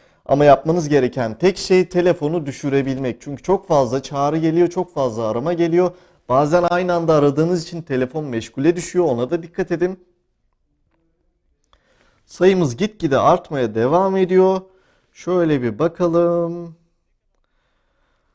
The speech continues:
Ramazana da girdik. Ee, belki bu Ramazan sıcak pide yiyemeyeceğiz çünkü saat altıdan sonra fırınlar pide üretimini durduracaklar ama,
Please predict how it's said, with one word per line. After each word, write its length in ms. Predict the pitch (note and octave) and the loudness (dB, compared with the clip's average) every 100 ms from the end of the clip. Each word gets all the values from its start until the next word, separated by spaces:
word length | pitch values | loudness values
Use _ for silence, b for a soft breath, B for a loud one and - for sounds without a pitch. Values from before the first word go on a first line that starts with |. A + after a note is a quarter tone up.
| _ _ - | _ _ -2
Ramazana 460 | C#3 F3+ F#3 G3 F3 | 2 2 2 2 0
da 60 | |
girdik. 640 | D#3 E3+ F3 F3+ F#3 - - C#3+ | 2 2 2 0 -6 -12 -14 -6
Ee, 680 | C#3 C#3 C3+ C3 B2+ B2+ B2 | -2 0 -2 -2 -2 -2 -2
belki 360 | D3+ E3+ D3+ D#3 | 0 0 -2 0
bu 60 | |
Ramazan 440 | F3 E3+ D#3+ E3+ E3 | 2 2 2 2 0
sıcak 540 | - B2+ D#3 D#3+ _ | -6 -8 -6 -6 _
pide 180 | D3 D3 | -4 -2
yiyemeyeceğiz 720 | C3+ B2 D#3 E3 C#3+ D3+ D3 | 0 0 -2 -2 -2 -2 -4
çünkü 520 | D3+ C3+ D3 C#3 B2 | -10 -10 -4 -4 -4
saat 360 | - C3 C3+ C3+ | -6 -6 -6 -2
altıdan 460 | B2+ A#2+ C3 D3 | -2 0 -2 -2
sonra 340 | D3+ D3 C#3+ D3 | -4 -6 -4 -4
fırınlar 540 | - C3 C3+ C#3 B2+ | -4 -8 -6 -8 -8
pide 420 | - C3 C#3 B2+ | -10 -2 0 -2
üretimini 640 | - A#2+ B2 B2 B2 A2+ G#2 | -4 -2 -4 -4 -10 -8 -6
durduracaklar 800 | B2 C#3 D3+ D3 D3+ D3+ D#3+ D3+ | -6 -4 -4 -4 -4 -6 -8 -8
ama, 400 | G2 C3+ C#3+ | -6 -4 -4